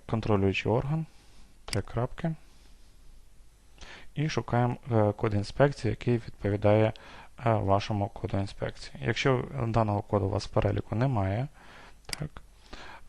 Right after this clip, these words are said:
е, натисніть, будь ласка, кнопочку «Весь довідник» та виконайте пошук знову. Для пошуку натисніть «Встановити фільтр» та введіть вам, вам потрібний вам код. Чотирнадцять нуль один, наприклад. Так,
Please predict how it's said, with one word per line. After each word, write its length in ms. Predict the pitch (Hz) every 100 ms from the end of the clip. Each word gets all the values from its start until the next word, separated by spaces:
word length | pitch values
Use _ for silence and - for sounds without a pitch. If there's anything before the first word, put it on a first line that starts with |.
| -
е, 140 | 113
натисніть, 540 | 107 - 117 110 - 98
будь 100 | 98
ласка, 340 | 95 - 104
кнопочку 520 | - - 101 - -
«Весь 240 | 101 107 117
довідник» 480 | 113 104 101 113 - -
та 220 | - 143 - -
виконайте 440 | 110 107 113 101
пошук 400 | - 101 98 113
знову. 320 | 107 101 117 -
Для 140 | - 110
пошуку 540 | - 107 - - - -
натисніть 580 | - 120 110 - 127 -
«Встановити 460 | - - 110 107 120
фільтр» 380 | - 156 147 - - - - -
та 140 | -
введіть 540 | 139 104 98 110 113 -
вам, 240 | 98 107 -
вам 360 | 117 107 117 123 - -
потрібний 480 | 113 - 120 123 101
вам 280 | 101 98
код. 340 | 101 - - - - - - - - -
Чотирнадцять 800 | - - 117 135 151 - - 123
нуль 180 | 117 131 -
один, 320 | - 98 92 -
наприклад. 560 | - - - - - - - - - - - - - - - -
Так, 240 | 127 127